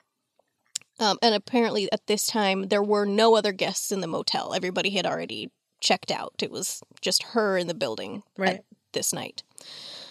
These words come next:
Speaker 1: Um, the one thing Pedro did notice was that the two large red lights he'd just seen a few moments ago were nowhere to be found.
Speaker 2: Oh.
Speaker 1: So he went back to Maria Elodia, and she was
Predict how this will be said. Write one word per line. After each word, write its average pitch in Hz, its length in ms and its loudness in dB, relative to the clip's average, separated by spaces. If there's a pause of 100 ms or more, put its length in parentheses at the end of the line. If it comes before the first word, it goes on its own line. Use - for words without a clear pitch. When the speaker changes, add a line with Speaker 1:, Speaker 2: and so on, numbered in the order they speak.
(300)
Speaker 1:
Um, 202 420 0
the 240 80 10
one 381 200 6
thing 359 160 4
Pedro 240 360 4 (120)
did 523 240 10
notice - 640 2 (240)
was 269 140 4
that 262 120 2
the 254 80 4
two 392 300 4
large 294 300 4
red 226 200 6
lights 185 280 2
he'd 202 180 -2
just 220 240 2
seen 226 180 0
a 220 60 4
few 220 180 -4
moments 285 400 4
ago 196 560 0
were 208 180 -2
nowhere 202 340 0
to 208 140 -4
be 185 140 -8
found. - 600 -8 (520)
Speaker 2:
Oh. 214 200 -8 (500)
Speaker 1:
So - 140 -2
he 220 120 -2
went 208 160 2
back 214 200 4
to 254 100 0
Maria 214 240 2
Elodia, 202 520 0 (200)
and 226 140 2
she 240 200 4
was 214 400 -2